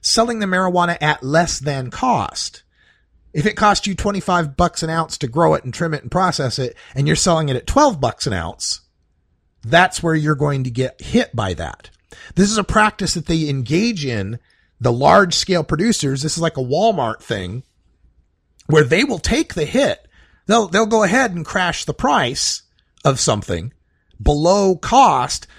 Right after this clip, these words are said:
purposely trying to injure their smaller competitors who can't take that hit.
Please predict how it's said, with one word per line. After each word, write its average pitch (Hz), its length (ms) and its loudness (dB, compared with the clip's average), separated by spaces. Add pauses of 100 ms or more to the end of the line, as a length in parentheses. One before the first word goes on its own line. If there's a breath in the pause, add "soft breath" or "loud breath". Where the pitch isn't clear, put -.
(140 soft breath)
purposely 220 540 2
trying 175 520 -2 (280 soft breath)
to 139 180 -2 (380)
injure 190 480 0
their 147 160 0
smaller 185 500 0
competitors 131 760 0 (160 loud breath)
who 214 100 2
can't 294 400 0
take - 280 -4
that 107 220 -4
hit. - 360 -8